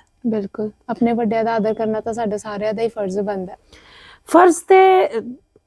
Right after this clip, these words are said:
Speaker 2: ਸਹੀ ਗੱਲ ਆ, ਫਰਜ਼ ਨਹੀਂ, ਮੈਨੂੰ ਜਾਪਦਾ ਹੈ ਕਿ ਜੇ ਅਸੀਂ ਕਹੀਏ ਕਿ ਇਹ ਸਾਡਾ ਕਲਚਰ ਬੜਾ ਰਿਚ ਆ ਜਾਂ ਫਿਰ ਅਸ-, ਸਾਡੀ ਵਿਰਸਾ ਹੈ, ਵਿਰਾਸਤ ਆ, ਸੱਭਿਆਚਾਰ ਆ,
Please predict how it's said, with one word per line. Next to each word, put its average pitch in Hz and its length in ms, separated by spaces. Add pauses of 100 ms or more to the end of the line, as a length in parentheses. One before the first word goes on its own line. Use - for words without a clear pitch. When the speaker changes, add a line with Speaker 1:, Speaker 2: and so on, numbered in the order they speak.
(120)
Speaker 2:
ਸਹੀ 269 380
ਗੱਲ 214 220
ਆ, 208 260
ਫਰਜ਼ 269 420
ਨਹੀਂ, 320 220
ਮੈਨੂੰ 277 340
ਜਾਪਦਾ 220 420
ਹੈ 269 80
ਕਿ 302 200
ਜੇ 240 260
ਅਸੀਂ 220 220
ਕਹੀਏ 233 320
ਕਿ 254 140
ਇਹ 240 120
ਸਾਡਾ 208 560
ਕਲਚਰ 196 440
ਬੜਾ 190 360
ਰਿਚ 196 380
ਆ 180 220
ਜਾਂ 196 200
ਫਿਰ 208 440
ਅਸ-, 208 380
ਸਾਡੀ 208 560
ਵਿਰਸਾ 190 640
ਹੈ, 214 120
ਵਿਰਾਸਤ 196 640
ਆ, 208 100
ਸੱਭਿਆਚਾਰ 202 720
ਆ, 190 160